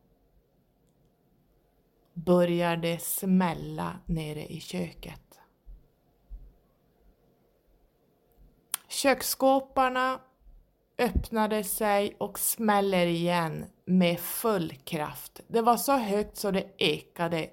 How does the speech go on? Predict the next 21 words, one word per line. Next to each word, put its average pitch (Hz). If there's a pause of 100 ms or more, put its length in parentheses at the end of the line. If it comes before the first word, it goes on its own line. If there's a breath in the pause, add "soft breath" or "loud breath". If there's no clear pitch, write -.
i 156
hela 156
huset, 143
och -
det 151
här 151
är 156
ett -
stort -
hus. - (2000 loud breath)
Vi 254
hörde 240
hur 240
besticklådan 240 (100)
slits 226
ut 220
och 220
besticken 226
skjutsar 214
i, 214
skjutsar 220